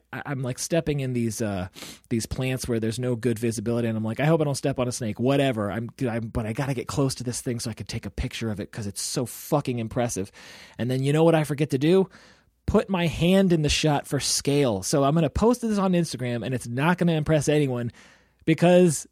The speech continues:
there's no scale. But it, I'm telling you, it's the size of, you know, what's a good quarter? How about a pick? I don't know. It's bigger than a quarter. Its body was bigger than a quarter,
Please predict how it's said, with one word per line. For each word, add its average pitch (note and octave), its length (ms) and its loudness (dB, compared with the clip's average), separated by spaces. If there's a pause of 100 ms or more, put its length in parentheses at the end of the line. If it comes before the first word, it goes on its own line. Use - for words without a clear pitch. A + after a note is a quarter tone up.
(120)
there's F3+ 340 -2
no G#3+ 100 4
scale. G3 460 4
But D#3 180 4
it, - 160 0 (120)
I'm D#3 120 -2
telling G#3+ 340 4
you, G#2+ 160 0 (100)
it's D3 140 -6
the D#3 100 -6
size F#3+ 480 -2
of, D3+ 160 -4 (1200)
you D#3 140 0
know, G#3 380 4 (200)
what's E3+ 220 -2
a - 20 -2
good C3 280 -2 (160)
quarter? B2 440 -6
How - 220 -18
about D#3+ 140 -10
a - 40 -16
pick? - 400 -16 (420)
I C3+ 60 -12
don't G2+ 100 -10
know. G2+ 180 -10 (680)
It's - 100 -20
bigger C3+ 240 2
than B2 80 0
a A2+ 60 -4
quarter. G#2+ 240 -2
Its - 160 -6
body E3 380 2
was C#3+ 120 0
bigger C3+ 320 2
than C3 120 -2
a A#2+ 40 -4
quarter, A2 540 0